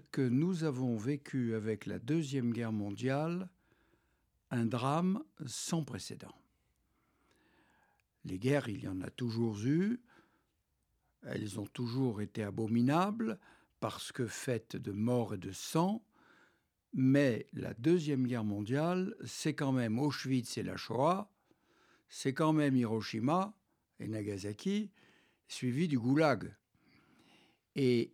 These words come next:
il est clair qu'au lendemain de la Deuxième Guerre mondiale, les hommes se sont interrogés tout simplement en se posant la question :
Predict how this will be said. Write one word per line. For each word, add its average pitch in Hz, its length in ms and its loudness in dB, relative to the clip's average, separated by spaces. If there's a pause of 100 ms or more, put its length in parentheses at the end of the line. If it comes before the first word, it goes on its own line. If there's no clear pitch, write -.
il 156 240 2
est 143 200 0
clair 135 760 0 (1080)
qu'au 113 180 -4
lendemain 151 800 2 (200)
de 120 220 -6
la 104 340 -4
Deuxième 123 500 2
Guerre 110 160 -2
mondiale, 170 720 0 (1120)
les 120 340 0
hommes 151 220 4
se - 160 -4
sont 120 320 -2
interrogés 113 840 0
tout 151 140 -6
simplement 135 840 -2
en 123 120 -2
se - 180 -6
posant 151 500 -2
la 113 120 0
question : 190 560 -6